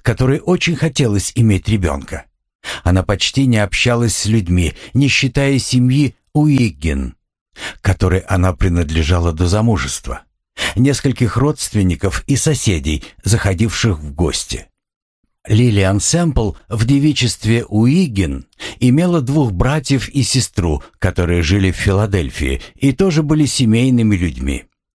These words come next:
Они считали, что она нашла себе удачную пару.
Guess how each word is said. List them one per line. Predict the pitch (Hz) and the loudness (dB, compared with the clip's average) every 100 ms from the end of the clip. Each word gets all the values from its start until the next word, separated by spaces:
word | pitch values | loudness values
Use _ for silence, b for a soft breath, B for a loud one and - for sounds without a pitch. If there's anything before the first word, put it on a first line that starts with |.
| - B | -12 B
Они | - 98 87 | 0 2 2
считали, | - 82 101 98 | 0 0 0 0
что | 87 - 101 | -2 -2 -4
она | - 104 127 170 - - | 0 2 2 0 -4 -2
нашла | 127 117 147 147 | -2 0 -2 0
себе | 147 127 147 | -2 -2 -4
удачную | - 135 113 80 - 92 85 | -2 -2 -2 -2 -2 -2 -2
пару. | - - 69 - | 0 -2 -4 -12